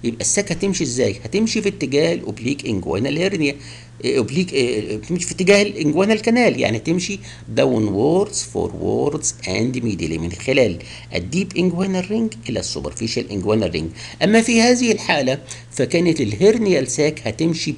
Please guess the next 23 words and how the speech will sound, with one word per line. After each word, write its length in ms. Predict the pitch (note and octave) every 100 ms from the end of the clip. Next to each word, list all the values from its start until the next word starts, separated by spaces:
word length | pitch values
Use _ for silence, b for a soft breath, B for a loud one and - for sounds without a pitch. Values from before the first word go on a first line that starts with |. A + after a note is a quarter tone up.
| -
بوشنج 400 | C#4+ A3+ E3+ G#2+
ذا 200 | F#2+ -
انتيريور 400 | A2 - D#3+ -
ابدومينال 540 | A#2 D#3 E3+ D#3+ F3
وول 300 | F#3+ A#3 B3 F#3+ B B
في 160 | - D3+
هذا 200 | F#3 F#3+
المكان 500 | F3 E3 E3 A3 B3 -
و-، 200 | B2 B2 - A#2 C#3 C#3
س-، 120 | C#3
يعني 460 | - B2+ G#2 E2
وتدخل 520 | B2 C3 F#3+ F3+ D#3+ B2+
على 180 | A2
طول 160 | G#2 E3+
مباشره، 720 | C3+ A#2 A2+ D#3 D#3+ F#3+ F#3 B B B B -
إيه، 220 | B2 A#2+
فروم 440 | - C3 C3+ B2
ديب 280 | A2+ C#3 F#3+ F#3
تو 80 | D3
سوبرفيشال، 600 | D#3 C#3 - A3+ - F#3+
فبيكون 460 | F3+ F#2+ - C#3+
اتجاهها 560 | D3+ - F#2 C3 A#2+ -
فورورد، 920 | - - C3 G#2+ F2+ D#2+ D#2+ D#2+ D2+